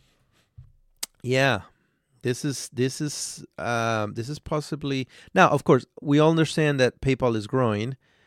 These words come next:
uh, but these numbers need to improve in order, um, i-, in order to, to, to bring more investors. And maybe that's your, your thesis. Your thesis is that they're going to be improving in the margins. I mean, if you're right,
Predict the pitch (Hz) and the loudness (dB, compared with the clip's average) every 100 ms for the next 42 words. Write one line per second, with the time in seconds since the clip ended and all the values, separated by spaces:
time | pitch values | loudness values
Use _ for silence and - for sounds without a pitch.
0 | _ _ - 107 101 98 98 120 104 143 | _ _ -4 -2 0 -2 -2 -4 0 0
1 | 156 160 160 151 131 117 123 107 - 120 | 2 0 0 -2 -4 -6 -6 -6 0 0
2 | 107 104 95 95 95 95 - 98 95 82 | 0 -2 -4 -4 -8 -10 -10 -8 -6 -8
3 | 69 - _ - _ _ - 101 95 - | -10 -14 _ -20 _ _ -14 -10 -10 -10
4 | 107 110 101 98 - 98 95 90 _ _ | -6 -4 -6 -8 -6 -4 -6 -8 _ _
5 | - 110 98 92 _ _ - - 110 135 | -10 -4 -4 -6 _ _ -20 -12 -4 -2
6 | 139 127 110 101 98 104 113 127 160 233 | -2 -2 -2 -2 -6 -8 -8 -4 -2 -2
7 | 233 214 - 190 185 180 156 160 160 196 | -2 -4 -2 -2 -2 -4 -4 -4 -2 -6
8 | 208 101 - - _ _ _ 123 - 170 | -6 -10 -12 -18 _ _ _ -8 -4 -4
9 | 185 180 170 147 135 135 113 _ _ _ | -4 -4 -4 -4 0 -2 -2 _ _ _
10 | - 135 180 175 175 - 143 147 139 135 | 2 6 6 4 0 -4 -4 -2 -2 -2
11 | 123 135 123 117 110 120 165 147 107 - | -4 -2 -2 -4 -2 0 0 0 -4 -6
12 | 117 123 113 135 110 143 220 113 120 | -4 -4 0 0 2 2 2 0 -2